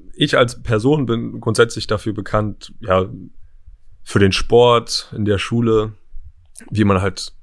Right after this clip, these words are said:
mich kennt, ne, durch Freunde. Meine Internetpersönlichkeit Frankie ist bekannt für, für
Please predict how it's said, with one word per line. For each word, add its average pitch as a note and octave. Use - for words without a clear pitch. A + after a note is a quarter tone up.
mich F#2+
kennt, F#2+
ne, F#2+
durch F#2
Freunde. G2
Meine G2
Internetpersönlichkeit G#2+
Frankie A#2+
ist A2+
bekannt A2
für, G2
für F2+